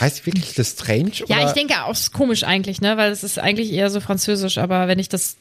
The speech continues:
Speaker 2: ich hab immer Angst, dass ich, mm, irgendwas falsch sage, aber ich glaube, es ist Bellatrix
Speaker 1: Aber warum
Speaker 2: Lestrange.
Speaker 1: denn Le?
Speaker 2: Weiß ich nicht. Weil englische,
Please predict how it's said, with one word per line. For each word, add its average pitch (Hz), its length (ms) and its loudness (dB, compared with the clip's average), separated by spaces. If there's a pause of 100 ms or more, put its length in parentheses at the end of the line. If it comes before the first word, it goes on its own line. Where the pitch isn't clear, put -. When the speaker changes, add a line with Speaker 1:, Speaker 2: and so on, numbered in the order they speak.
(120)
Speaker 2:
ich - 80 -4
hab 190 80 -2
immer 196 180 2
Angst, 220 300 0
dass 190 140 -2
ich, - 260 -4
mm, - 160 -6 (220)
irgendwas - 280 0
falsch 151 360 0
sage, 180 680 0
aber 165 340 0 (280)
ich - 80 -20
glaube, 151 240 -4
es 170 80 -2
ist - 100 -8
Bellatrix - 300 -6
Speaker 1:
Aber 107 240 0
warum 127 240 2
Speaker 2:
Lestrange. - 20 -6
Speaker 1:
denn 117 180 4 (360)
Le? - 60 -8 (200)
Speaker 2:
Weiß - 220 -6
ich - 160 -10
nicht. - 380 -6 (480)
Weil 196 600 0
englische, 185 960 0